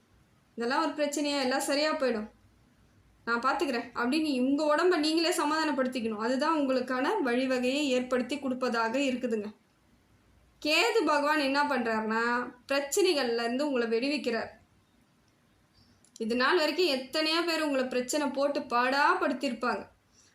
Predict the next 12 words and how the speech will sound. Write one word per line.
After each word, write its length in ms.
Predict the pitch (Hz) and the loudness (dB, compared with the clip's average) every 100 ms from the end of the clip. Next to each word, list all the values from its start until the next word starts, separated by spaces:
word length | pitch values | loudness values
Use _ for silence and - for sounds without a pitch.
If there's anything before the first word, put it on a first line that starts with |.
| _ | _
கூட 340 | - 277 311 320 | -4 0 2 2
இருந்துக்கிட்டே 720 | 320 302 302 302 277 320 339 | 2 0 0 0 0 0 0
குடும்பத்துல 440 | 302 311 330 311 302 | 0 0 0 2 0
இருக்கவங்களே 380 | 294 294 294 294 | 0 0 2 2
நிறைய 300 | 285 262 262 | 2 2 0
பண்ணியிருப்பாங்க. 580 | 254 254 247 233 226 220 | 0 0 0 -2 -4 -4
கணவனாக 460 | 226 247 269 269 | -2 0 2 0
இருந்தா 180 | 269 269 | 0 0
மனைவி 440 | 269 233 262 285 | 0 0 0 -2
கிட்ட 200 | 254 262 | -2 -2
நிறைய 500 | 262 240 240 254 269 | -2 0 -2 -2 -2
பண்ணுவாங்க. 440 | 330 269 226 208 | -2 -2 -2 -4